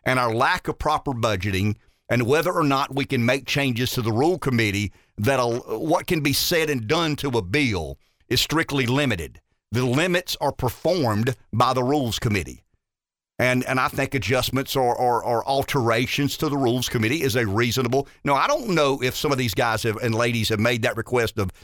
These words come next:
of McCarthy, and I have no idea what his response is. But as I read the tea leaves, some of the serious debate, I hope, is about the Rules Committee a-, and the Appropriations Subcommittee process. Somebody who may know more than I do and probably does know more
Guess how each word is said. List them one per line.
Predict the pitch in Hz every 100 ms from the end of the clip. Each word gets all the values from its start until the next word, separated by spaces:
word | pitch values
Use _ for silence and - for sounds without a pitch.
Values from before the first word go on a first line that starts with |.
| -
of | 120
McCarthy, | 117 - 117 117 202
and | 139
I |
have | 120
no | 113 120
idea | 127 135 135
what | 151
his | 139
response | 147 - 196 247 -
is. | 82 87 - - _
But | 123 135
as | 135
I | 151
read | 143 135 156 156
the |
tea | 170 254 254
leaves, | 131 80 64 - - _ _ _ _ -
some | 165
of | 139
the | 143
serious | - 190 240 320 -
debate, | - 127 101 92 120 - - _ -
I | 107
hope, | - 117 165 - - - _ -
is | 131
about | 120 123 113
the |
Rules | 110 120 139 135
Committee | 170 123 104 120 139 _ _ -
a-, | 131 135
and | 135
the | 139
Appropriations | - 123 - 117 127 - 143
Subcommittee | 247 262 113 95 90
process. | 110 92 - 95
Somebody | 160 170
who | 151
may | 147 131
know | 131
more | 127 117
than | 107
I | 117
do | 107 123
and | 214
probably | 143 139 185
does | 254 175
know | 127
more | 107 98 92